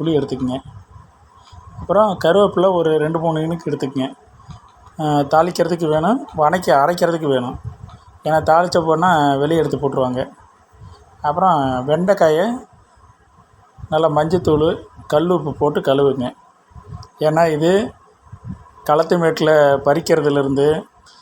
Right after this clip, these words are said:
சந்தைக்கு வர்றதுலேருந்து, கடைக்கு வர்றதுலேருந்து, ரோட்டுல எல்லாம் கண்ட பக்கம் வச்சு தான் எடுத்துகிட்டு வருவாங்க. அதனால, நீங்க இதை சுத்தப்படுத்துறதுன்னா,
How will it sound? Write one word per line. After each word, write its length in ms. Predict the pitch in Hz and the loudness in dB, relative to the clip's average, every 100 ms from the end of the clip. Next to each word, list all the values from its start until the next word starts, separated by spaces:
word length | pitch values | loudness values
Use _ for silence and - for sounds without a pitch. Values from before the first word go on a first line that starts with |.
| _ | _
சந்தைக்கு 560 | - 151 160 180 165 | -2 0 0 0 0
வர்றதுலேருந்து, 580 | 151 147 143 139 139 156 | 2 2 2 0 0 -2
கடைக்கு 380 | 156 143 180 175 | 0 0 2 2
வர்றதுலேருந்து, 760 | 147 143 139 135 131 143 160 - - | 2 2 0 -2 -2 -2 -2 -8 -6
ரோட்டுல 460 | 143 170 175 170 | 0 0 0 0
எல்லாம் 220 | 156 156 180 | 2 0 0
கண்ட 340 | 139 160 165 | -2 0 0
பக்கம் 220 | 156 160 | 0 0
வச்சு 220 | 156 143 | 0 0
தான் 120 | 156 160 | 0 0
எடுத்துகிட்டு 260 | 147 147 | -2 0
வருவாங்க. 600 | 147 139 139 127 165 247 - - - - - | 0 2 0 0 -2 -2 -10 -20 -20 -12 0
அதனால, 520 | 151 151 165 262 269 - - _ - | 2 2 2 0 -4 -10 -18 _ -8
நீங்க 380 | 175 190 185 220 | -2 0 0 0
இதை 180 | 180 170 151 143 135 135 - | 2 2 2 2 0 -2 -6
சுத்தப்படுத்துறதுன்னா, 960 | 170 214 208 165 156 143 156 208 254 | -4 -2 -2 0 0 0 2 0 0